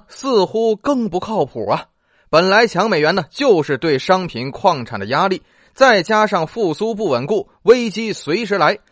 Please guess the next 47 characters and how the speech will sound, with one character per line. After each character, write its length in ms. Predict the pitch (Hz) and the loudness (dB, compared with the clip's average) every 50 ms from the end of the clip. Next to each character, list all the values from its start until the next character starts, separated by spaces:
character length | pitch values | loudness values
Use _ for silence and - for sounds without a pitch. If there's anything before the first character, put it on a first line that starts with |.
| _ - | _ 0
偶 220 | - 185 262 294 | 6 6 8 8
尔 160 | 262 185 147 160 | 8 4 4 0
呢 120 | 214 220 _ _ _ - | -2 -4 _ _ _ -2
还 120 | 190 214 | 2 4
要 120 | 247 190 | 4 4
抽 380 | 165 - - 233 247 254 247 208 | 2 -2 -4 -6 -6 -6 -6 0
风 260 | - 247 254 254 254 | 2 2 2 2 0
一 140 | 226 165 123 | -6 -6 -6
两 200 | - 127 98 92 | -6 -8 -12 -14
次。 240 | - - 160 - _ _ _ _ _ _ _ _ | -6 -6 -6 -6 _ _ _ _ _ _ _ _
大 240 | - 185 202 202 185 | 0 2 4 4 4
宗 180 | 160 190 196 196 | 2 0 -4 0
商 220 | - 196 196 190 | 0 0 0 0
品 260 | 147 135 135 151 151 | -2 -6 -6 -6 -6
杀 300 | 143 - - 185 190 185 | -6 -2 -2 0 0 0
起 120 | 160 147 135 | -2 -2 -4
人 140 | 135 151 156 | -4 -2 0
来， 220 | 143 139 156 156 - _ _ | 2 2 2 2 0 _ _
十 340 | - - - - 170 196 226 | -16 -14 -6 -2 -2 0 0
一 140 | 233 247 240 | 0 -4 -2
月 180 | 226 202 151 | 2 2 2
十 220 | 135 - - - 175 | 2 0 0 2 2
二 240 | 214 240 196 156 - | 2 4 2 0 -2
号 280 | - - 139 - _ _ | 0 -2 -4 -4 _ _
已 280 | 117 151 165 180 185 | -8 -6 -4 -4 -4
经 200 | 170 220 226 226 | -4 -4 -4 0
让 160 | 220 175 139 | 0 -2 -2
大 260 | 127 - 143 123 113 110 | -2 -4 -4 -4 -4 -4
家 220 | - 139 143 147 | -4 -4 -4 -4
见 400 | - - - 262 240 165 120 104 | -6 -6 -6 -4 -2 -2 -4 -6
识 120 | - 113 | -10 -8
过 160 | 98 117 101 95 | -4 -4 -4 -4
了。 120 | - _ _ _ _ _ _ _ _ _ _ _ | -4 _ _ _ _ _ _ _ _ _ _ _
当 160 | - 170 170 160 | 0 0 0 2
天 240 | 175 180 185 180 - _ _ _ | 2 2 0 0 -2 _ _ _
所 320 | - - 170 208 247 262 214 | -6 0 4 6 6 6 6
有 100 | 156 143 | 4 2
期 220 | - - 190 190 | 0 -2 -4 -4
货 160 | 175 175 143 | -2 -2 -4
品 240 | 123 - 156 196 196 | -4 -4 -8 -6 -4
种 160 | 147 123 120 | -6 -6 -6
是 100 | - 139 | -4 -6
先 460 | 127 - - - 269 269 254 247 220 143 | -8 -8 -4 0 0 0 0 -2 -6 -6
涨 260 | 127 104 107 107 120 | -6 -6 -6 -6 -10
后 300 | - - 214 180 127 107 | -12 -6 -4 -2 -2 -2
暴 180 | 131 117 92 | -2 -4 -4
跌， 240 | 95 143 175 175 - | 0 2 2 2 2